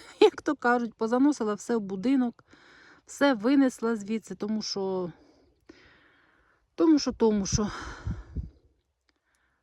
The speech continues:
Нехай краще так. В будинку їх точно не поморозе.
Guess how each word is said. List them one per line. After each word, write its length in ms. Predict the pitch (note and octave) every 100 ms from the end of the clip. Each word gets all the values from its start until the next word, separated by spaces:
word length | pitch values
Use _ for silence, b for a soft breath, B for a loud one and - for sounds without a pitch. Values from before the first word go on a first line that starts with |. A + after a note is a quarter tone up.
| _ A3
Нехай 240 | - B3
краще 360 | G#3+ G#3+ - G3+
так. 400 | E3+ - - B B -
В 60 |
будинку 560 | F#3+ A3 G#3 F#3+ F#3+ - _
їх 220 | G3+ G3+
точно 360 | - F#3 - A3
не 100 | B3
поморозе. 680 | C4 B3+ C4+ C4+ C4+ B3+